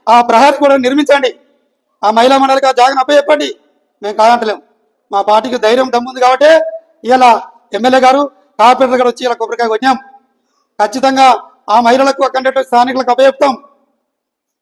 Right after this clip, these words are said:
మీకు మీ జాగ్రత్త మీరు నిరూపణ చేసుకొని తీసుకోరి. ఇలా ప్రభుత్వ భూమి కాబట్టి మేము ఖచ్చితంగా ప్రజలకు ఇస్తామని చెప్తున్నాం.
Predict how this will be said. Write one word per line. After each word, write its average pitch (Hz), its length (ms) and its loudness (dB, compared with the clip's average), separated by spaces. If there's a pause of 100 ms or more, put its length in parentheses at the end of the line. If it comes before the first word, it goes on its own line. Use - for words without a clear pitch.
(140)
మీకు 262 300 -2 (680)
మీ 202 80 -4 (100)
జాగ్రత్త 269 380 4
మీరు 269 120 -6
నిరూపణ 269 320 -8
చేసుకొని 262 280 -4
తీసుకోరి. 233 340 -8 (2000)
ఇలా 220 180 0
ప్రభుత్వ 262 360 0
భూమి 285 180 -4
కాబట్టి 269 280 0
మేము 269 120 -6
ఖచ్చితంగా 269 360 0 (880)
ప్రజలకు 247 340 -2
ఇస్తామని 240 280 -6
చెప్తున్నాం. 202 300 -8